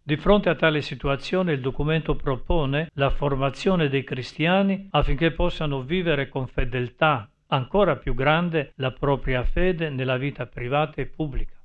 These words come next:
Inoltre essi sono chiamati a continuare a dare il loro prezioso contributo all'edificazione di una società democratica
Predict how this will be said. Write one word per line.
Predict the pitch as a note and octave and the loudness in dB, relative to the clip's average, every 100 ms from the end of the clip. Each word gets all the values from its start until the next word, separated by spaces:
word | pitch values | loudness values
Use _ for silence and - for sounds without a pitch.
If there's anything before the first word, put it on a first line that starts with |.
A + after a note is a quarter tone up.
| - | -4
Inoltre | C#3+ E3 G3 F#3+ D#3 | 2 4 4 2 0
essi | D#3+ C#3 | 0 -4
sono | - C#3 C3+ | -2 -2 -2
chiamati | C3 C3+ D3+ D3 | -2 2 2 2
a | C3+ | -4
continuare | - C3 A#2+ C3 C3+ E3+ E3+ C3+ A2 - | -2 -2 -2 -2 0 2 2 2 -4 -4
a | C#3+ | -4
dare | B2+ C3+ C3 | 0 0 0
il | C3+ | 2
loro | D3+ D3 D3+ | 2 2 0
prezioso | - - D#3+ D3+ C3+ | -4 -2 -2 -2 -4
contributo | - C3 A#2 B2 C#3 F#3 F#3 F3 - - | -4 -4 -4 -6 -2 -2 0 0 0 0
all'edificazione | C#3 C3+ C3+ C3 - C#3 - E3+ E3 D3 C#3 | 2 0 0 0 2 0 -2 0 0 0 -2
di | C3 | -2
una | D3+ D3 | 0 0
società | - C#3 B2+ D3+ C#3+ | 0 -2 -2 -2 -2
democratica | C3+ C3 A#2 C#3+ D3 D3 D3 F3+ | 0 -2 0 2 2 -2 -4 -4